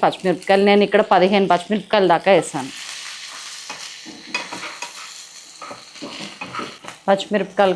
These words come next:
కొంచెం వేగిన తర్వాత ఇట్లాగా వన్ సైడ్ అన్నా కానీ వైట్ వైట్గా ఇట్లాగా ఫామ్ అయిన తర్వాత ఇట్లా దీంట్లోనే టమాటాలు వేసేస్తున్నాను.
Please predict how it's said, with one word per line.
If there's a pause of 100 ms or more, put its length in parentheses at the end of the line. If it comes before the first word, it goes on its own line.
కొంచెం (120)
వేగిన (100)
తర్వాత (540)
ఇట్లాగా (140)
వన్
సైడ్
అన్నా
కానీ (100)
వైట్
వైట్గా
ఇట్లాగా
ఫామ్
అయిన
తర్వాత (100)
ఇట్లా (560)
దీంట్లోనే
టమాటాలు
వేసేస్తున్నాను.